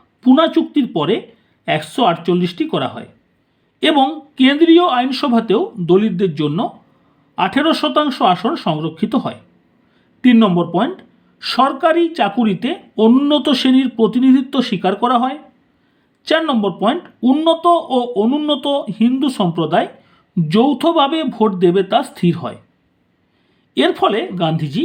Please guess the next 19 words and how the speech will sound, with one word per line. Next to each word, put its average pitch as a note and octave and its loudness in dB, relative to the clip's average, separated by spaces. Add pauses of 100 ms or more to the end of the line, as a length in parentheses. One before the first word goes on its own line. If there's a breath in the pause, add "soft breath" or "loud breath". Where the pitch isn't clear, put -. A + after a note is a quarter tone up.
(160)
অনশন G3 2
ভঙ্গ D#3+ -2
করেন C4+ -2 (200)
এবং A#3 2 (220)
বিনা A3 -2
শর্তে G#3+ -4 (180)
ছাব্বিশে C#3+ -4
নভেম্বর G3+ 0 (640 soft breath)
জেল D3 -2
থেকে D3 -4
মুক্তি E3+ -2
পান। - -12 (840)
এরপর C4 0 (100)
তোমরা C4+ 2 (180)
নেক্সট C4 2
পয়েন্ট D#4 2
করবে D4 0
মূল্যায়ন, A3+ 2
অর্থাৎ A3+ -2